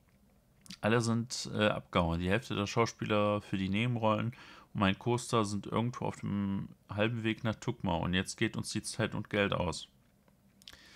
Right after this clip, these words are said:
Was sie sagen will, wir sind am Ende. Das ist Metho-, Method-Action, aber sie meint genau das. Ruhe zu. Vielleicht, also, das hört sich jetzt verrückt an, aber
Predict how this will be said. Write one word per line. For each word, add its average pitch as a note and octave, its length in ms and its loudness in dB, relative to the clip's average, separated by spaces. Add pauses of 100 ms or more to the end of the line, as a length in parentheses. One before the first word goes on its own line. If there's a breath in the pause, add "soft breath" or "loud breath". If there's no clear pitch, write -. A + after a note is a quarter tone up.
(340 loud breath)
Was - 180 -4
sie G2+ 140 0 (300)
sagen A#2+ 480 4
will, A#2+ 380 0
wir G2+ 140 -2
sind G#2 160 0
am A#2 120 2
Ende. E2+ 520 2 (200)
Das - 160 -6
ist - 520 -4
Metho-, A#2+ 380 -2 (640)
Method-Action, B2 880 -4
aber A2 160 0
sie G#2+ 140 -2
meint G#2 300 -2
genau G2+ 260 2
das. F2+ 340 0 (1080)
Ruhe A#2 220 2
zu. F2+ 340 -2 (640 loud breath)
Vielleicht, G#2 540 2 (180)
also, G#2 400 2
das - 260 -4
hört A2 120 -2
sich - 100 -4
jetzt G#2 220 0
verrückt A#2+ 380 -4
an, F#2 140 2
aber F2+ 380 2